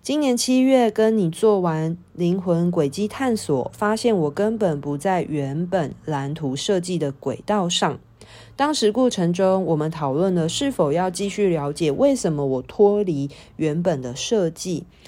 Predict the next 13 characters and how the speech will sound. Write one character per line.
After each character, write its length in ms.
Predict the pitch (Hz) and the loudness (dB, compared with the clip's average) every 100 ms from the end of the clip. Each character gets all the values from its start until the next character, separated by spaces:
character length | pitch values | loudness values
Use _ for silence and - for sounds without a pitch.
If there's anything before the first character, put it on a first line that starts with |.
| - | -8
而 120 | - 185 | 0 2
我 180 | 185 | 2
选 260 | 185 180 151 | 2 -2 -2
择 380 | 147 139 139 147 | -2 -2 -2 -2
留 240 | 165 151 151 | -2 -2 -2
给 180 | 165 | -2
我 180 | 160 147 | -2 -4
自 200 | 143 254 | -2 -4
己 160 | 220 139 | -2 -4
去 180 | - 180 | -4 -6
找 260 | 160 110 | -4 -6
答 140 | - 120 | -6 -8
案。 420 | 120 208 175 | -4 -2 -2